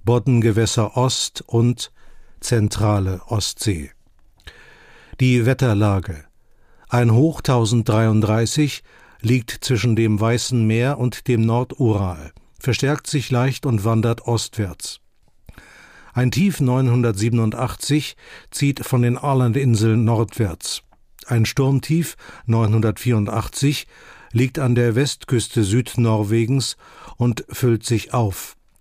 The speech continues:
Ein Sturmtief Ex-Kirk neunhunderteinundachtzig zieht vom Raum Paris zum Botnischen Meerbusen. Freitagmorgen bildet sich eine Hochdruckzone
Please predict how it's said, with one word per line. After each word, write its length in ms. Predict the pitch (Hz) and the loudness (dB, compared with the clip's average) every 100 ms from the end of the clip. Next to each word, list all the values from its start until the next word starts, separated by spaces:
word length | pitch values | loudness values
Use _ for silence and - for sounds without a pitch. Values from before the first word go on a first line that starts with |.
| _ _ _ - - - - | _ _ _ -20 -20 -20 -4
Ein 220 | 127 120 | 0 2
Sturmtief 720 | - 156 170 165 156 151 - | 2 2 2 2 0 -2 -2
Ex-Kirk 920 | - 143 - - - 135 151 - - 139 | -6 -4 -6 -6 -2 0 -2 -6 -10 -2
neunhunderteinundachtzig 1400 | 120 120 120 120 113 127 117 113 117 120 - - 156 - - - - | 0 2 2 2 0 0 0 0 -2 -6 -6 -4 -4 -6 -16 -20 -20
zieht 280 | - 139 131 | -6 -2 -2
vom 220 | - 120 | 0 2
Raum 280 | 107 113 120 | 2 2 2
Paris 600 | 113 110 120 151 - - - | 2 2 2 0 -4 -8 -4
zum 220 | 123 110 | 0 2
Botnischen 680 | 117 - 123 104 120 113 | 0 0 0 0 0 2
Meerbusen. 680 | 113 113 101 101 90 78 76 _ _ - - - - - - - - | 2 2 0 -4 -4 -8 -14 _ _ -20 -20 -20 -20 -20 -20 -16 -4
Freitagmorgen 840 | 117 117 127 117 120 127 131 143 | -2 0 0 0 0 0 0 0
bildet 280 | 123 123 117 | 2 0 0
sich 200 | 120 139 | -4 -2
eine 240 | 127 113 | 0 0
Hochdruckzone 1080 | 101 143 - 117 98 - - 113 101 110 | 2 0 0 -2 -2 -6 -2 0 2 2